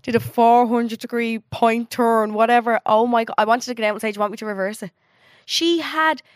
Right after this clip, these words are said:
she had the whole road behind her to reverse the whole way. Like, so you,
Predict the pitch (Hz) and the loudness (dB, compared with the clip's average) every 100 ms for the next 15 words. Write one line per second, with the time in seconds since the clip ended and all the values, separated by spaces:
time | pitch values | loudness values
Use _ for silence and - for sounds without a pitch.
0 | _ - 330 320 320 359 339 277 302 320 | _ -12 -6 -2 0 0 2 2 4 0
1 | 254 220 220 240 277 254 208 208 214 202 | -2 -2 0 0 0 -6 -6 -8 -6 -2
2 | 226 240 - 233 233 220 208 - 233 - | -2 -2 -4 -2 0 -2 -6 -6 -6 -6
3 | 240 | -10